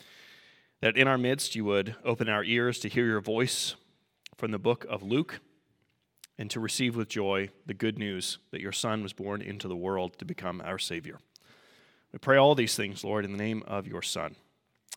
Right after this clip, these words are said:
Amen. All throughout history, <clears throat> the births of kings and queens has been marked by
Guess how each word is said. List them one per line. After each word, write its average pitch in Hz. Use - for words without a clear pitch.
Amen. 87
All 120
throughout 165
history, 127
<clears throat> 139
the 120
births 156
of 117
kings 170
and 110
queens 180
has 120
been 127
marked 147
by 120